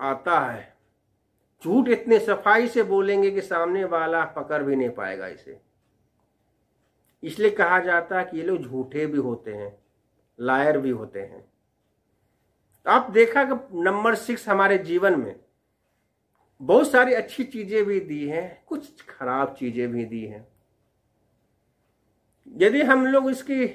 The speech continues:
हेल्थ के बारे में बात करें तो हेल्थ में गले की परेशानी, बीपी की परेशानी,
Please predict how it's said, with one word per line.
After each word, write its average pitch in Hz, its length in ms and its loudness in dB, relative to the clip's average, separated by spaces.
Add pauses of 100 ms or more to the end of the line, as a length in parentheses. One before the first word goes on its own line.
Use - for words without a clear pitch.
(140)
हेल्थ 285 240 0
के 247 160 6
बारे 214 320 2
में 208 160 -4
बात 180 360 -4
करें 196 340 -6
तो 226 100 -4
हेल्थ 240 420 -4
में 208 340 -2
गले 190 300 4
की 208 260 -6
परेशानी, 175 680 -4 (880)
बीपी 202 460 0
की 254 160 -6
परेशानी, 190 840 0